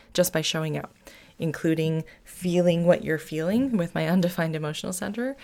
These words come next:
Of course, having my possibility view of being very inspiring from seeing your possibilities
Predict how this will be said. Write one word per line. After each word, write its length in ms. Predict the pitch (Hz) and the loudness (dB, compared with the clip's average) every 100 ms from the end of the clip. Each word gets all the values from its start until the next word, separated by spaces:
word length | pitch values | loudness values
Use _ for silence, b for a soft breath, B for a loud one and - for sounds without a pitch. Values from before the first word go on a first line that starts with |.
| B B B | B B B
Of 160 | - - | -12 -6
course, 240 | 175 165 | -2 -2
having 300 | - 160 165 | -2 -4 0
my 120 | 175 175 | 0 -2
possibility 760 | - 165 170 170 165 160 160 | -4 -4 -2 -2 -2 -4 -6
view 500 | 156 160 180 233 277 - B B - | -4 -2 0 0 -2 -8 B B -4
of 180 | 180 160 | -4 -2
being 240 | 175 170 | -2 -2
very 240 | 160 160 165 | -2 -2 -2
inspiring 920 | 165 - 156 156 170 208 226 247 247 b b | -2 -4 -4 -4 -2 2 2 2 0 b b
from 580 | - - 170 185 226 233 - | -12 -4 0 2 2 0 -4
seeing 360 | - 185 202 | -4 0 4
your 120 | 226 233 | 4 2
possibilities 1000 | 233 226 226 247 254 262 277 285 - | -2 -2 0 2 2 0 -2 -4 -8